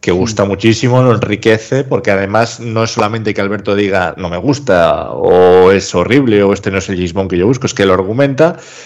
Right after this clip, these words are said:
Speaker 1: y por tanto da pie a que puedas hacer la contrarréplica, ¿no? Y, y bueno, pues bien.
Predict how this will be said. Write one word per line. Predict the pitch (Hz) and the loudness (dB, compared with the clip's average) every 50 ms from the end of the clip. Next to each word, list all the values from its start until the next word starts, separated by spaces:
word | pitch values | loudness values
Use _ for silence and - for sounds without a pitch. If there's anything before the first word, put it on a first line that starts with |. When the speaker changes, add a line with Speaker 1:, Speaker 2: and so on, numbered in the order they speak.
| - - | -4 0
Speaker 1:
y | 127 104 | 0 2
por | - 107 - | 2 0 0
tanto | 101 101 107 104 117 113 107 | 0 -4 -2 0 0 2 2
da | 110 107 104 - | 2 0 -2 -2
pie | - 117 120 127 | 0 2 4 4
a | 139 127 | 2 2
que | 123 104 | 0 -2
puedas | - 110 104 110 | -2 -2 -2 -2
hacer | 110 104 - 120 120 120 | -2 0 0 0 2 2
la | 117 110 117 127 123 | 2 2 2 0 -2
contrarréplica, | - 113 104 - - - - 82 - 117 123 - 156 180 180 - | -4 -4 -4 -4 -4 -4 -4 -4 -4 -4 -2 -2 -2 -2 -4 -6
¿no? | - 123 - 123 - _ - - - _ _ _ _ _ _ _ _ _ _ 92 | -6 -6 -6 -6 -10 _ -20 -20 -20 _ _ _ _ _ _ _ _ _ _ 0
Y, | - 156 127 120 113 104 101 95 92 90 107 | 2 4 4 4 2 0 0 -2 -4 -4 -2
y | |
bueno, | 101 95 92 - - - 107 | -2 0 0 -2 -2 -4 -4
pues | 120 101 82 | -4 -4 -4
bien. | 95 82 80 | -4 -6 -6